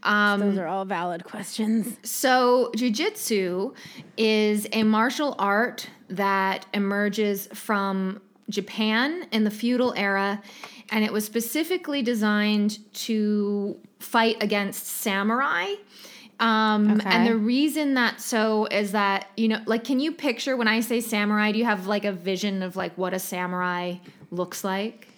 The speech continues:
Speaker 2: Yeah, but don't make me say it out loud. <laughs>
Speaker 1: No, no,
Speaker 2: It's
Speaker 1: I
Speaker 2: probably
Speaker 1: won't.
Speaker 2: gonna be
Speaker 1: But
Speaker 2: wrong.
Speaker 1: I'm just, I'm just saying. So, like, one of the things that you're probably picturing, even though you might not think of it as such, is that samurai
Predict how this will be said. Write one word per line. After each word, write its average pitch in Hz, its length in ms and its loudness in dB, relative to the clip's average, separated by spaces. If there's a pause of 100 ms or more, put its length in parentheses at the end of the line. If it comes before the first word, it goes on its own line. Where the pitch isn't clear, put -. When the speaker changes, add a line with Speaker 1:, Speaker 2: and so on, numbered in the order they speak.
(720)
Speaker 2:
Yeah, 233 260 4
but 202 140 0
don't 202 160 0
make 185 180 0
me 170 140 0
say 170 180 -2
it 165 60 0
out 160 160 -2
loud. 165 300 -2
<laughs> 214 160 0 (380)
Speaker 1:
No, 285 260 6
no, 233 220 2
Speaker 2:
It's - 80 0
Speaker 1:
I 247 120 6
Speaker 2:
probably 269 80 2
Speaker 1:
won't. 277 120 4
Speaker 2:
gonna 190 120 2
be - 60 0
Speaker 1:
But 247 160 4
Speaker 2:
wrong. 180 120 0
Speaker 1:
I'm 262 140 4
just, 294 340 -2 (380)
I'm 262 100 2
just 320 200 -2
saying. 262 260 2
So, 240 140 0
like, 233 180 0
one 302 160 0
of 339 160 -2
the 311 120 0
things 233 680 0 (400)
that 220 340 2
you're 220 220 4
probably 269 640 2
picturing, 208 840 -2 (220)
even 240 260 2
though 240 60 4
you 233 120 4
might 220 220 2
not 208 240 0
think 339 220 -4
of 285 100 0
it 254 160 0
as 208 180 -2
such, 202 240 -2
is 202 120 -2
that 214 160 0
samurai 311 680 2